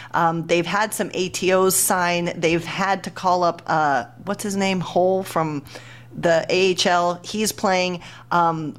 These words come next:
the Leafs goaltending tandem is who? Depending on the day, they're literally less than a week from the playoffs. And who's to say who's gonna be in net? Um, but they still somehow managed to beat the Tampa Bay Lightning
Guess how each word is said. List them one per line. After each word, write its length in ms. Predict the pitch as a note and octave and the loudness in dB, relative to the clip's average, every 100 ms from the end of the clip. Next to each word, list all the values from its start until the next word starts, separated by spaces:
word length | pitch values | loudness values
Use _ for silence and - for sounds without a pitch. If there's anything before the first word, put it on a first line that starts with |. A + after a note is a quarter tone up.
| - | -14
the 160 | D#3 F#3+ | -2 2
Leafs 300 | G#3 A#3+ - | 4 2 2
goaltending 500 | G#3+ G#3 A3+ F#3+ F#3 | 0 0 0 -2 -2
tandem 340 | G3+ F#3+ E3+ | -2 0 0
is 120 | D3+ - | -2 0
who? 500 | A3 C4 D#4+ F4 - | 2 4 4 2 0
Depending 400 | F#3+ G3 F3+ F3+ | -2 0 -2 -2
on 140 | E3+ E3+ | -2 0
the 60 | |
day, 200 | F3 F#3+ | 2 2
they're 140 | F#3 A3+ | 2 0
literally 640 | G#3+ G#3+ B3 B3+ A#3 G#3+ | 0 2 2 2 2 2
less 260 | G3+ G3+ G#3 | 4 2 2
than 100 | G3+ | -2
a 60 | G3 | 0
week 180 | F#3+ - | 0 0
from 140 | F3+ | 0
the 80 | F3 | 0
playoffs. 420 | F#3+ E3 D#3 - | 2 2 2 0
And 160 | - G#3+ | 0 2
who's 240 | F4+ G4 | 4 2
to 140 | - E4+ | 0 2
say 260 | D#4 C4+ | 2 2
who's 200 | C#4 A#3+ | 2 0
gonna 220 | A3 G#3 | 0 0
be 240 | F#3+ F#3+ F#3 | 0 0 0
in 380 | - F#3 F#3 F3+ | 0 0 0 -2
net? 480 | F#3 F#3+ F3+ E3 - - - - - - | 0 2 2 0 -6 -12 -16 -16 -8 0
Um, 420 | F3+ F3 E3+ - - | 2 2 0 -6 -8
but 220 | - C4+ - | -2 -2 0
they 160 | D#4+ | -2
still 360 | E4 - E4 G4 | 0 2 4 4
somehow 360 | G4+ F4 D#4 | 4 4 4
managed 500 | D4+ C#4 E4 B3+ - | 4 4 4 2 2
to 60 | C4+ | 0
beat 340 | G#3+ C4+ - | 2 0 0
the 80 | D#4+ | 0
Tampa 340 | A#3+ C#4 B3+ A3+ | 2 2 2 0
Bay 200 | A#3 A3+ | 2 4
Lightning 560 | B3 D#4+ G3+ E3 E3+ | 2 2 -2 -4 -4